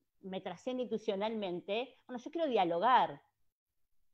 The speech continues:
O sea, yo cuando tuve la, la primera reunión que tuve en, en Uruguay, que hicimos un proyecto hace muchos años con el Instituto Goethe de Montevideo, muy grande, con expresas políticas en escena,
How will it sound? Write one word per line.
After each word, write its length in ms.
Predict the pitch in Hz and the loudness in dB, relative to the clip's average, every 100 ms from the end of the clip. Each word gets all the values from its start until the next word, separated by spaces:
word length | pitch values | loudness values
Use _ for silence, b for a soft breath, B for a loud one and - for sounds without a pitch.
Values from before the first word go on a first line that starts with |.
| _ 185 | _ -14
O 80 | |
sea, 180 | 180 208 - | -8 -8 -4
yo 140 | 269 | -4
cuando 200 | 269 254 | -2 -6
tuve 160 | 269 269 | 2 4
la, 160 | 254 | 4
la 100 | 226 214 | 2 0
primera 240 | 247 262 | 0 0
reunión 340 | 247 254 240 - | 0 -2 -6 -2
que 120 | 226 | -2
tuve 220 | 233 233 | 0 -2
en, 120 | 226 - | -2 -4
en 180 | 208 | -8
Uruguay, 340 | 214 202 220 202 | -4 -2 0 -2
que 80 | 202 | -6
hicimos 220 | 220 220 | -12 -10
un 60 | 208 | -10
proyecto 280 | 214 - | -12 -8
hace 180 | 214 214 | -8 -6
muchos 300 | 214 214 202 | -8 -10 -8
años 280 | 208 208 196 | -6 -6 -6
con 120 | 185 | -4
el 40 | 185 | -4
Instituto 300 | 214 214 208 | -6 -4 -4
Goethe 220 | 208 208 | -4 -4
de 40 | |
Montevideo, 520 | 190 185 180 185 202 180 | -6 -6 -4 -2 -2 -2
muy 180 | 202 | -4
grande, 440 | 202 220 202 190 175 | 0 0 0 -2 -4
con 220 | 160 160 | -4 -6
expresas 500 | 175 - - 196 - | -8 -12 -14 -10 -10
políticas 540 | - 190 208 214 180 - | -8 -10 -10 -12 -12 -12
en 100 | 190 | -14
escena, 520 | - 226 214 240 | -10 -8 -4 -6